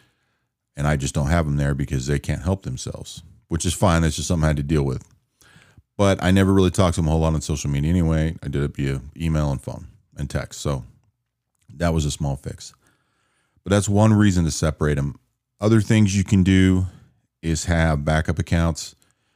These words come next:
I'll give you an example. On YouTube, a lot of people don't know this. On YouTube, when you sign up, you get a Gmail account, you go to YouTube, and you got Bob's YouTube channel. You can have four additional YouTube channels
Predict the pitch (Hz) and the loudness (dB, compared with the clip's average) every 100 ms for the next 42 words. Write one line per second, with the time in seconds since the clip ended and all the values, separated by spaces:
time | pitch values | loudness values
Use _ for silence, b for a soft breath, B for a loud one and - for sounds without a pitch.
0 | _ _ 90 98 92 80 87 78 80 85 | _ _ 0 4 4 4 2 2 2 4
1 | 113 104 98 104 120 101 87 82 78 71 | 4 4 2 4 4 2 2 2 2 0
2 | 67 85 95 92 90 78 82 92 104 87 | 0 2 2 2 0 2 2 2 2 4
3 | 85 76 73 76 69 92 98 90 82 80 | 2 0 -2 -2 0 2 4 4 2 0
4 | 76 73 58 71 80 78 71 69 69 69 | 0 -2 -4 -2 0 0 0 0 -2 -2
5 | 69 69 69 67 65 - _ _ _ _ | -2 -2 -2 -2 -4 -10 _ _ _ _
6 | _ _ _ 76 71 76 71 73 65 69 | _ _ _ -4 -4 -2 -4 -4 -4 -4
7 | 65 65 _ _ _ _ _ _ _ _ | -6 -8 _ _ _ _ _ _ _ _
8 | _ _ _ - 123 143 98 113 113 90 | _ _ _ 0 2 4 4 6 4 2
9 | - 107 110 80 92 98 - 85 80 90 | 0 4 4 4 2 2 2 0 2 2
10 | 90 78 73 82 73 71 69 | 0 -8 -4 0 0 0 -4